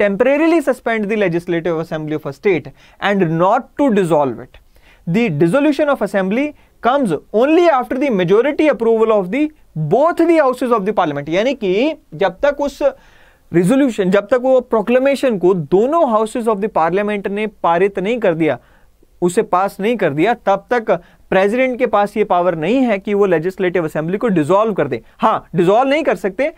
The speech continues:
वो अपने आप से क्या कर सकते हैं? टेम्परेरीली सस्पेंड जरूर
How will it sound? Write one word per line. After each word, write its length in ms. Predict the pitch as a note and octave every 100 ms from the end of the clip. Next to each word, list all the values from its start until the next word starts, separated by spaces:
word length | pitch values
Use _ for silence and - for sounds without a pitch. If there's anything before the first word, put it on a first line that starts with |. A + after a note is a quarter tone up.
| G#3+ G3
वो 100 | A3+
अपने 280 | G#3+ B3
आप 160 | C4+ B3
से 120 | C4+
क्या 160 | C4 B3+
कर 120 | A#3+
सकते 280 | A#3 A#3+ C4
हैं? 140 | D#4 _ _ _
टेम्परेरीली 680 | G#3+ G#3+ G#3+ A3 A3+ B3 E4+ E4+ _ _
सस्पेंड 580 | G3 F#3+ _ G#3 B3 A3
जरूर 500 | D3+ D#3+ E3+ A3